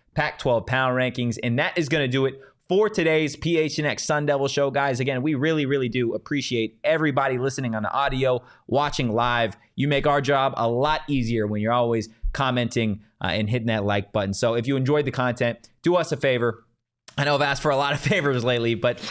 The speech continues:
give us a follow at P H N X underscore Sun Devils. You can follow me at Anthony underscore Totri. You can follow Eric Ruby at Eric Ruby. That is Eric with a K. And you can follow D J Jacob Franklin at Jacob underscore Franklin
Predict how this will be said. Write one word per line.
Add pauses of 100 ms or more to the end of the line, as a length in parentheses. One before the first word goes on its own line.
(140)
give
us
a
follow
at
P
H
N
X
underscore
Sun
Devils.
You
can
follow
me
at
Anthony
underscore
Totri. (180)
You
can
follow
Eric
Ruby (260)
at
Eric
Ruby.
That
is
Eric
with
a
K.
And
you
can
follow
D
J
Jacob
Franklin (300)
at
Jacob
underscore
Franklin